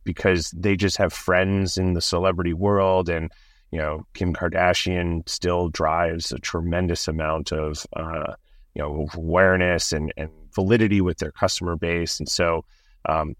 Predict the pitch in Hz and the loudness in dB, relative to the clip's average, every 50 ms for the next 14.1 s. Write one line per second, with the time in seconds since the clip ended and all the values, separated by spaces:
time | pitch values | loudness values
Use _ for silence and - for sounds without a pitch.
0 | _ _ - 101 98 107 113 104 101 98 95 90 90 85 69 82 85 85 - - | _ _ -4 0 4 4 6 6 8 6 6 6 4 2 2 2 0 2 2 2
1 | 85 87 82 80 - - 78 - - - - 82 80 80 80 78 73 - _ _ | 0 2 0 0 -2 -4 -6 -6 -4 -2 0 0 2 0 0 -2 -6 -10 _ _
2 | _ - 78 76 78 76 69 64 - - - - 85 82 76 71 - - 82 80 | _ -8 -6 -4 -4 -4 -4 -6 -8 -8 -4 -2 -2 -2 -2 -4 -6 -6 -6 -6
3 | - - - - - - - _ - - - - - - - 87 90 87 82 80 | -6 -4 -6 -6 -6 -8 -10 _ -10 -8 -8 -8 -8 -6 -4 -2 0 0 0 0
4 | 80 76 - - - - - - 95 110 110 98 95 95 92 - - 90 - - | -2 -4 -4 -8 -20 -16 -4 2 4 4 6 6 4 2 2 2 0 -2 0 2
5 | 92 90 82 - - 92 85 82 78 - - 92 85 80 85 85 80 78 - 82 | 2 0 0 0 -2 -2 -2 -2 -2 -2 -2 -2 -2 0 0 0 0 0 -2 -2
6 | 78 78 80 80 - 85 80 80 80 82 78 80 - - - - - 82 82 78 | -2 -2 -4 -4 -4 -4 -4 -4 -4 -4 -4 -4 -4 -6 -4 -4 -2 -2 -2 -4
7 | 73 - 80 78 - - - - 87 85 78 - - - - - - - - - | -4 -6 -8 -8 -8 -8 -4 0 2 2 2 2 -2 -6 -10 -20 -20 -20 -20 -14
8 | - - - 82 80 76 - - 107 107 107 - 107 98 - 139 135 101 92 113 | -6 -2 0 0 0 2 2 2 4 4 2 0 0 2 4 6 6 6 4 2
9 | 101 90 78 - - 87 85 - - - 90 82 78 85 85 80 - - 87 85 | 0 0 0 0 2 2 2 2 0 -2 -2 -2 -2 -2 -2 -2 -2 -2 -2 -2
10 | 78 - 87 85 85 80 73 82 - - 85 78 - - 90 87 87 85 82 78 | -2 -2 -2 -2 -2 -4 -4 -6 -6 -6 -6 -6 -2 0 0 2 2 0 0 -4
11 | - - - - - - - _ - 78 82 80 78 76 76 78 - _ _ _ | -6 -12 -18 -20 -20 -20 -12 _ -2 0 0 0 0 -2 -4 -6 -10 _ _ _
12 | _ - 127 127 139 139 135 127 123 - - 113 113 98 95 90 95 85 92 98 | _ 0 2 4 6 6 6 6 4 2 0 2 2 2 4 2 2 2 2 2
13 | 95 95 95 87 - 90 90 90 87 90 87 82 - 92 87 85 87 85 82 82 | 2 2 0 0 0 0 0 0 0 0 -2 0 0 0 0 2 0 0 0 -2
14 | 80 | -4